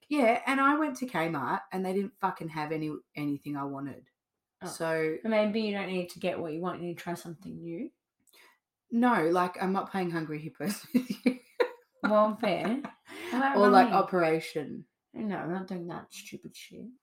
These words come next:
Speaker 1: I will go.
Speaker 2: But we did purchase one called Sequence.
Speaker 1: Oh, Sequence is good.
Speaker 2: That was great. Thanks, Auntie Kat. Shout out to Auntie Kat, who,
Speaker 1: Yeah.
Speaker 2: um, it's, um, a bit of strategy, a bit of luck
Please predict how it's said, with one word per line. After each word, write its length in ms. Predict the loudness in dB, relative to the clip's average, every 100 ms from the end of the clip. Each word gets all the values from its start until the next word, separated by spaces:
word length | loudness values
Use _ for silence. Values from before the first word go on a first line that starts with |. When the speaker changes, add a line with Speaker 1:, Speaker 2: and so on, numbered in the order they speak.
| _ _ 2
Speaker 1:
I 120 | 6
will 160 | 6 4
go. 400 | 2 2 0 4
Speaker 2:
But 140 | 6
we 80 | 6
did 220 | 2 -2
purchase 540 | -2 -4 -4 -6 -6 -10
one 220 | -8 -6
called 260 | -6 -6 -6
Sequence. 760 | -8 -8 -8 -12 -12 -18 -20 _ _ -16
Speaker 1:
Oh, 140 | -14 -12
Sequence 440 | -12 -12 -14 -14
is 120 | -18
good. 240 | -14 -14 -14 _ -2
Speaker 2:
That 80 | 0
was 140 | 0
great. 340 | -2 -4 -4
Thanks, 300 | -6 -6 -4
Auntie 220 | -2 0 -2
Kat. 320 | -4 -4 -4
Shout 220 | -4 -2
out 240 | -2 -4
to 80 | -6
Auntie 180 | -6 -6
Kat, 360 | -4 -4 -4 -8
who, 60 | -8
Speaker 1:
Yeah. 460 | -2 -2 -2 -4
Speaker 2:
um, 280 | -4 -8 -10 -16 _ _ _ _ _
it's, 320 | -4 -4 -6 -8
um, 300 | -4 -2 -2 -2
a 60 |
bit 240 | 4 6 6
of 280 | 2 -2 -10
strategy, 680 | -10 0 0 2 0 0 -4
a 40 | -6
bit 120 | -4
of 180 | -6 -4
luck 480 | -6 -6 -12 -20